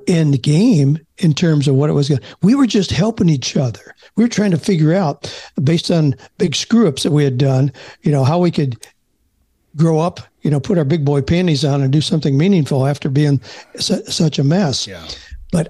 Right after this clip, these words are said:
Speaker 1: out of that, because there was trusted relationship,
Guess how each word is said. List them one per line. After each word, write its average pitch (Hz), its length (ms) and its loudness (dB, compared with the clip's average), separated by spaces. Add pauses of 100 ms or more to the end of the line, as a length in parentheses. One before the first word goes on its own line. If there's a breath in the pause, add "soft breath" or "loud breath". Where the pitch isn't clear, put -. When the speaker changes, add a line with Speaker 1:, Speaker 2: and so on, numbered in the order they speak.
Speaker 1:
out 175 280 2
of 196 220 2
that, 127 400 -2 (160)
because 170 420 0
there 151 160 2
was 143 180 0
trusted 143 680 -2 (200 soft breath)
relationship, 147 1080 0